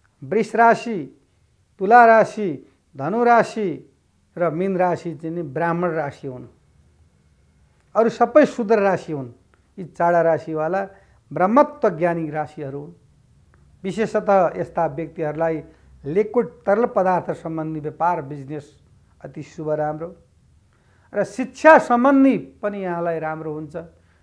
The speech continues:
डाक्टर, इन्जिनियरतर्फ पनि यहाँहरूको बहुत शुभ, राम्रो हुन्छ। र सेतो वस्त्र यहाँहरूले सवारी साधन किन्नु पर्दाखेरि सिल्भर कलर यदि प्रयोग गर्नु हो भनेदेखि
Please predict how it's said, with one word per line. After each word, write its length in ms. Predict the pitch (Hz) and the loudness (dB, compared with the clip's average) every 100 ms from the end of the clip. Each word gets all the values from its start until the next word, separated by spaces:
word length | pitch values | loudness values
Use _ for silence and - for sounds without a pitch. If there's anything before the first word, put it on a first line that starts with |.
| _ 160 | _ -4
डाक्टर, 400 | 196 196 190 180 | -2 -2 -6 -6
इन्जिनियरतर्फ 1000 | 175 175 180 180 170 156 _ 170 160 165 | -6 -6 -4 -4 -4 -10 _ -8 -6 -6
पनि 280 | 151 156 151 | -8 -10 -10
यहाँहरूको 420 | 143 147 143 139 | -10 -12 -14 -18
बहुत 360 | 120 151 196 | -12 -12 -12
शुभ, 240 | - - 143 | -18 -16 -12
राम्रो 340 | 139 139 139 | -10 -12 -12
हुन्छ। 200 | 143 143 165 160 _ _ _ _ - | -12 -12 -14 -16 _ _ _ _ -10
र 80 | 151 | -10
सेतो 480 | - 220 220 185 | -4 -6 -2 -4
वस्त्र 640 | 151 170 - 160 143 131 _ _ _ _ _ _ | -2 -2 -4 -6 -6 -8 _ _ _ _ _ _
यहाँहरूले 500 | 156 160 156 156 135 135 _ _ | -4 -4 -4 -6 -8 -12 _ _
सवारी 320 | 156 175 185 165 | -6 -4 -4 -8
साधन 380 | - 143 143 | -12 -10 -12
किन्नु 320 | 135 - 139 135 | -14 -12 -12 -12
पर्दाखेरि 920 | 143 135 139 135 139 131 139 135 _ _ _ _ | -12 -10 -10 -12 -12 -14 -14 -16 _ _ _ _
सिल्भर 320 | 160 165 190 | -8 -4 -4
कलर 460 | 156 156 143 139 143 | -4 -10 -8 -8 -8
यदि 180 | 135 131 139 _ _ _ _ | -12 -14 -18 _ _ _ _
प्रयोग 260 | 151 151 143 | -6 -6 -4
गर्नु 280 | 143 139 143 | -6 -6 -8
हो 200 | 147 147 | -8 -8
भनेदेखि 680 | 147 151 151 147 165 165 | -10 -10 -10 -12 -18 -20